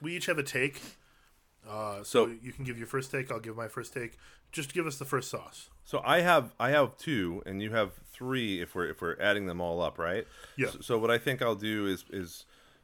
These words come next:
Speaker 2: um,
Speaker 1: Maybe we can both eat the hottest one during my red hot take,
Speaker 2: <laughs>
Speaker 1: which I think is a red hot take. I think it qualifies as red hot.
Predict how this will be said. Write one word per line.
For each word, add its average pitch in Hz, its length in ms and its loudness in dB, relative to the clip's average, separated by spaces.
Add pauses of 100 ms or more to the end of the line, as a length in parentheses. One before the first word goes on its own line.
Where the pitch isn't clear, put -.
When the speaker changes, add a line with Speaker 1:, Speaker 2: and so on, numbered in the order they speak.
(120)
Speaker 2:
um, 82 720 0 (440)
Speaker 1:
Maybe 185 180 0
we 190 120 -2
can 165 120 -2
both 147 180 2
eat 143 100 -2
the 139 80 0
hottest 135 360 2
one 151 200 -2
during 123 260 0
my 113 300 -2 (260)
red 120 180 0
hot 113 200 -4
take, - 320 -14 (260)
Speaker 2:
<laughs> 143 140 6 (220)
Speaker 1:
which 143 120 4
I 160 60 10
think 185 220 2
is 151 140 4
a 139 100 6
red 127 220 4
hot 110 200 -2
take. - 320 -14 (600)
I - 360 -8
think 139 140 2
it 135 80 -4
qualifies 123 420 2
as 101 140 -12
red 107 200 -4
hot. - 240 -12